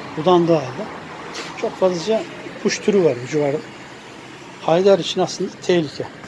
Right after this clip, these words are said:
Biz bu işi şu perdelerle hallediyorum ben. Bir de parafetlere bu şekilde saksı diziyorum ki parafet boyu normalde doksan santim olur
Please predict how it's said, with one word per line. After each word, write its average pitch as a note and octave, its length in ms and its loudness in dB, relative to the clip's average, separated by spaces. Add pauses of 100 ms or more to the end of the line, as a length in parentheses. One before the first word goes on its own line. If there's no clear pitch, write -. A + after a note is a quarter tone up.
(880)
Biz E3+ 120 -6
bu F#3 40 0
işi F3+ 160 -2 (100)
şu - 220 -8
perdelerle F3+ 520 4
hallediyorum C3+ 580 -2
ben. G#3 80 -2 (1080)
Bir E3 60 0
de F#3+ 80 6
parafetlere F3+ 720 2
bu E3+ 60 -10
şekilde E3+ 280 -6
saksı E3+ 400 -4
diziyorum E3+ 480 0
ki - 80 -8 (840)
parafet F3 420 4
boyu F3 160 6
normalde F3 420 6
doksan E3 280 4
santim F3 400 2
olur D#3+ 160 2